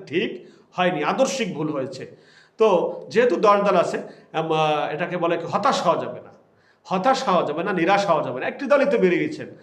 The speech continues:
আর সে দলটা যে একদম বিশাল কিছু, তা নয়। তারা গুরুত্বপূর্ণ ছিল, কিন্তু খুব একটা কিছু,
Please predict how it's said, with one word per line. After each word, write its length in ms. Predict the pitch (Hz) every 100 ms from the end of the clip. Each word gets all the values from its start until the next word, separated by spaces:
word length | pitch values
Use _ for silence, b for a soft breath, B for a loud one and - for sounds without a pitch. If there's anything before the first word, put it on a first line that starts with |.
| B B 240
আর 60 |
সে 140 | - 247
দলটা 280 | 240 233
যে 280 | 226 226 - B B
একদম 280 | 185 196 220
বিশাল 640 | 190 151 196 180 262 254
কিছু, 340 | 254 247 269 - - -
তা 140 | 214
নয়। 220 | 156 113 -
তারা 180 | 190
গুরুত্বপূর্ণ 720 | 180 202 269 - 285 240 240
ছিল, 280 | - 185 151 - B -
কিন্তু 400 | 165 160 151 B B -
খুব 340 | 254 311 302
একটা 240 | 285 285 254
কিছু, 380 | 254 226 254